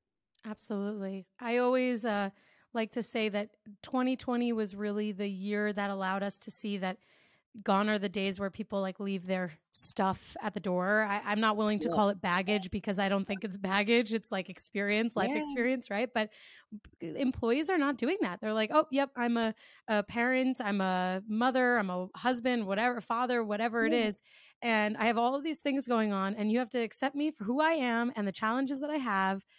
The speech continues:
Speaker 1: And I need to have,
Speaker 2: Yes.
Speaker 1: you know, some sort of psychological safety in the place of work so that I can
Speaker 2: Yes.
Speaker 1: be myself and I can feel comfortable letting some of that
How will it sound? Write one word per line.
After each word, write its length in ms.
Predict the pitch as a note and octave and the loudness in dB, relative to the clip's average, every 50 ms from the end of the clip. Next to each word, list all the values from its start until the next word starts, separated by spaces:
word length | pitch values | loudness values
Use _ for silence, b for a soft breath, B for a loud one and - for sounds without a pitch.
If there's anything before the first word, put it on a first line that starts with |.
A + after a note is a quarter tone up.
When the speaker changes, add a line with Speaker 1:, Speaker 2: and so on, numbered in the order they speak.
| b b b b b _ | b b b b b _
Speaker 1:
And 500 | - A3+ A3 G#3+ G#3 G3+ G3+ G#3 G#3 F#3+ - - _ - | -2 0 2 2 2 2 2 0 0 -2 -4 -6 _ -2
I 180 | A#3 A3 A#3 | 0 2 4
need 220 | A#3 A#3+ B3 A#3+ - | 4 2 2 0 -2
to 60 | A#3 | -4
have, 460 | G#3 A3 A#3 A3+ G#3+ G#3+ G#3 G3 - - _ C4 C4 | -6 -4 0 0 0 0 0 -4 -8 -14 _ -10 -10
Speaker 2:
Yes. 180 | A3 - - _ | -10 -10 -6 _
Speaker 1:
you 140 | A3+ A#3 | 2 4
know, 120 | A#3 A3 G#3 | 4 4 2
some 280 | F#3+ - - B3+ B3+ | 2 0 0 0 0
sort 180 | B3 - B3+ B3 | 0 0 0 -2
of 60 | A#3 G3+ | -2 -2
psychological 560 | - A#3+ A3 - A3+ G#3+ G#3+ G3+ G#3+ - G3 | -2 -4 -4 -2 0 0 0 0 -2 -6 -8
safety 560 | - - A3+ A#3+ D4+ D4 - - G#3 F#3+ G3 | -2 2 2 2 2 2 0 -2 -2 0 0
in 260 | G3+ - A3 G#3+ G#3+ | -2 0 0 0 0
the 60 | G3+ | 0
place 420 | G3 - - A#3 G#3+ G#3+ G#3+ - - | -2 -4 -4 -2 -2 -2 -2 -2 -4
of 120 | A#3 F#3+ F#3+ | -6 -6 -4
work 460 | F#3+ G#3+ A3 G#3+ F#3+ F3+ F#3 - - _ _ _ | -2 0 0 0 0 -2 -4 -8 -16 _ _ _
so 160 | _ - - A#3+ | _ -8 -4 -4
that 100 | A#3+ A3+ | -2 -2
I 100 | A3+ A#3 | -2 -4
can 360 | - - - B3 A#3 B3+ C4+ | -6 -8 -6 -4 0 0 0
Speaker 2:
Yes. 80 | B3+ | 0
Speaker 1:
be 180 | G#3 A3 G#3+ G#3+ | 0 0 -2 -2
myself 560 | G3+ G3 F#3+ F#3+ F3+ - - G3+ G3+ G3 F#3 - - | -2 -2 -4 -4 -4 -4 -2 -2 -2 -2 -2 -4 -6
and 120 | A#3 A3 | -4 -4
I 100 | G#3 G#3 | -4 -4
can 440 | G3+ - - A3 G#3 A3 A3 A3 G#3+ b b b b b b b b _ _ _ _ _ _ | -6 -6 -6 -4 -2 -2 -2 -2 -4 b b b b b b b b _ _ _ _ _ _
feel 460 | _ - C#4 C4+ C4 B3+ B3 A#3+ A#3+ A#3+ | _ 0 2 4 6 6 4 4 2 0
comfortable 600 | - - A#3+ C4 C4+ - C4+ A#3 G#3 A3+ G#3+ G#3 | -2 -2 0 0 0 0 0 0 0 0 0 0
letting 260 | G#3 G#3 G#3+ G#3+ G3+ | 0 0 -2 -2 -4
some 180 | - - A3+ | -4 -4 -4
of 100 | G#3+ G3+ | -4 -4
that 160 | F#3+ F#3 F3+ | -4 -4 -6